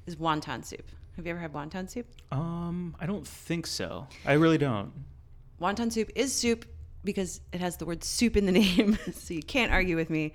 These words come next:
Speaker 2: Cool.
Speaker 1: But it's got, like, little wontons floating in it, little pork or shrimp wontons, little dumplings.
Speaker 2: That sounds good.
Speaker 1: It's
Speaker 2: Is it
Speaker 1: like
Speaker 2: a
Speaker 1: broth with some wontons in
Speaker 2: like
Speaker 1: there?
Speaker 2: a clear broth, like almost that
Speaker 1: Mm-hmm.
Speaker 2: chicken soupy yellow piss broth?
Speaker 1: Mm-hmm, with a little bit of oil floating on the top, and then maybe some shaved scallions if you're at a really nice place.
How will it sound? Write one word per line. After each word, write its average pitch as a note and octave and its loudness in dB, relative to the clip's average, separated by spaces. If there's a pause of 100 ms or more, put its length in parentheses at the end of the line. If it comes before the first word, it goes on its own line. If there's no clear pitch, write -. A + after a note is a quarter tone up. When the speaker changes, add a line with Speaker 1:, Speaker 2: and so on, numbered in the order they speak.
(100)
Speaker 2:
Cool. A2 0
Speaker 1:
But G3+ -2
it's G3 -6
got, - 2
like, A3 -2
little A#3 2
wontons A#3+ 2
floating C3+ -8
in F2+ -8
it, - -14
little F3+ -6
pork F3+ -4
or F3+ -6
shrimp F3+ -6
wontons, E3+ -8
little E3+ -8
dumplings. G#3+ -8
Speaker 2:
That A#2+ -4
sounds B2+ 0
good. A2+ 0
Speaker 1:
It's C3+ 4
Speaker 2:
Is A#2+ 2
it B2 6
Speaker 1:
like A#2+ 6
Speaker 2:
a A2+ 6
Speaker 1:
broth F3 -2
with E3 -4
some E3 -8
wontons E3 -8
in F#3 -8
Speaker 2:
like G#3+ 0
Speaker 1:
there? A3+ 2
Speaker 2:
a - -4
clear A#2+ 2
broth, D3 0
like A#2+ 0
almost A#2 4
that A2+ 4
Speaker 1:
Mm-hmm. A2+ 0
Speaker 2:
chicken A#2 0
soupy A#2+ -2
yellow A2 2
piss - -4
broth? D3 -6
Speaker 1:
Mm-hmm, G#3+ 0
with A3+ -2
a F#3+ -2
little F3+ -2
bit E3+ -2
of - -6
oil E3 0
floating F3+ -2
on F3+ -4
the F#3+ -6
top, G3 -6
and F#3 -4
then E3 -4
maybe D#3+ -4
some E3 -10
shaved D#3+ -10
scallions E3 -6
if F3 -14
you're E3 -8
at E3 -8
a D#3+ -10
really D#3 -8
nice D#3 -8
place. F3+ -10